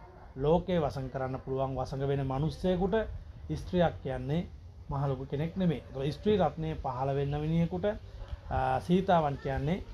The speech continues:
වෙනම කාන්තාවක් නෙමෙයි. ඒ නිසා යන්ත්‍රමණ්ඩ ගුප්ත ශාස්ත්‍රය උපයෝගී කරන මිනිස්සු වසඟ කරන්න පුළුවන් රාවණයන්ට කාන්තාවක් වසඟ කරන එක මහා කජ්ජක් නොවේ. එතකොට, අ, මේක හොඳට තේරුම් අරගන්න. ඒ නිසා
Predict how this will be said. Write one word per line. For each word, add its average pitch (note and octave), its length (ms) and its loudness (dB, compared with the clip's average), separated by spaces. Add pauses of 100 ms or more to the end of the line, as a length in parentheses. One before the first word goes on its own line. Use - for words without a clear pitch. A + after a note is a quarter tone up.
(220)
වෙනම E3 340 6
කාන්තාවක් D3+ 680 4 (140)
නෙමෙයි. D#3+ 420 2 (520)
ඒ D#3 120 0
නිසා F#3 520 6 (500)
යන්ත්‍රමණ්ඩ G3 640 4
ගුප්ත E3 260 0
ශාස්ත්‍රය F3 540 4 (140)
උපයෝගී D3+ 500 0
කරන D#3+ 320 0
මිනිස්සු D3 360 -2
වසඟ D3 280 0
කරන්න D3 240 -2
පුළුවන් D3+ 260 0
රාවණයන්ට C#3 640 4 (560)
කාන්තාවක් F3 640 4
වසඟ C3+ 300 -4
කරන C3+ 260 0
එක C#3 220 -4 (300)
මහා C#3 380 0
කජ්ජක් D3+ 480 0 (500)
නොවේ. E3 400 4 (600)
එතකොට, E3+ 380 4
අ, D#3 1040 2
මේක F3+ 220 6
හොඳට F3 340 6
තේරුම් D3 340 2
අරගන්න. C#3 440 2
ඒ G3 120 0
නිසා D3 300 2